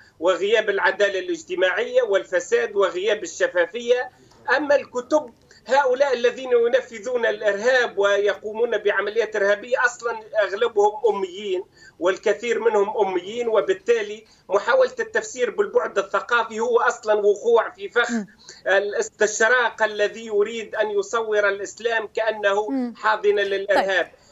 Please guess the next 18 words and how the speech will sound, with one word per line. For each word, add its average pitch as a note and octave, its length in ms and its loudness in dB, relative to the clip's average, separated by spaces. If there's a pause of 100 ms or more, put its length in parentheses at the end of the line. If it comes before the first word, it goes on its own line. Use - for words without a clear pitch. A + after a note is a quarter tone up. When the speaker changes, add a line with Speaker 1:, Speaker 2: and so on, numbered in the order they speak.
(140)
Speaker 1:
الإرهاب A#3+ 640 0
Speaker 2:
ممتاز D#4+ 320 2
أستاذ D4+ 140 2
Speaker 1:
محضنه D4+ 140 2 (120)
Speaker 2:
جلال، E4 140 4
لأن D#4 160 2
الوقت E4 160 4
Speaker 1:
والظلم A#4 180 4
Speaker 2:
بات D#4 140 2
يدركني، D#4+ 460 2
Speaker 1:
والفساد D4 200 4
Speaker 2:
وأريد D#4+ 140 0
يعني C#4 180 2
في F4+ 60 -4
هذه C#4+ 220 2
Speaker 1:
وغياب C#4+ 140 4
Speaker 2:
النقطة، C#4 320 0
Speaker 1:
العدالة B3+ 320 2